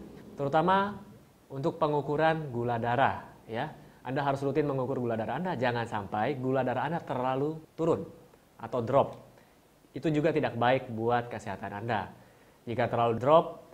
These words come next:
atau disebut dengan hipoglikemi, Anda bisa jatuh dalam keadaan koma,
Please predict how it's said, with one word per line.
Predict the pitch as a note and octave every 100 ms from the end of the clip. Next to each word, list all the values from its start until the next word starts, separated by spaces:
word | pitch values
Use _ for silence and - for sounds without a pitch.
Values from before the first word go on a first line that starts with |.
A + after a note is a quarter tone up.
| - -
atau | A#2 A#2+
disebut | A#2+ B2 A#2
dengan | A2+ A2
hipoglikemi, | A2 A2+ G#2 G#2 C#3+ G3 D#3+ E3+ F3 -
Anda | C#3+ D3+
bisa | C#3+ B2+ C3+
jatuh | A#2+ A#2 C#3 A#2+
dalam | A2 G#2+
keadaan | G#2 G#2 G2+
koma, | A2+ A#2 A#2 F2